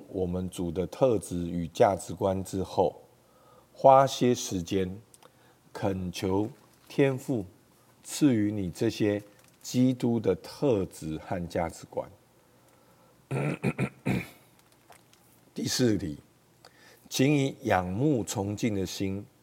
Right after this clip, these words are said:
默观我们的主耶稣，在他隐居生活上所显现的奥秘。拥有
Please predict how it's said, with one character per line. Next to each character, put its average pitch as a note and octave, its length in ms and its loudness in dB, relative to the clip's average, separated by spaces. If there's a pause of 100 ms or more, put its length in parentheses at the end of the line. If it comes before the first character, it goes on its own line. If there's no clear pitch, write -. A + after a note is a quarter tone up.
(320)
默 C#3+ 240 4
观 A2+ 380 2 (160)
我 F#2 240 -4
们 F#2 200 -6
的 F#2 140 0
主 E2+ 280 -8
耶 G2+ 220 4
稣， G2+ 360 -4 (880)
在 C3 340 4
他 G#2+ 420 4 (200)
隐 F2 360 -4
居 B2 280 0
生 A#2 340 -2
活 F#2+ 220 -4
上 F2+ 320 -2 (400)
所 G2 320 -2
显 F2 380 -4
现 G2+ 240 -2
的 F2+ 240 -4
奥 F#2 180 -2
秘。 E2+ 240 -8 (1700)
拥 F3+ 280 6
有 A#2+ 300 6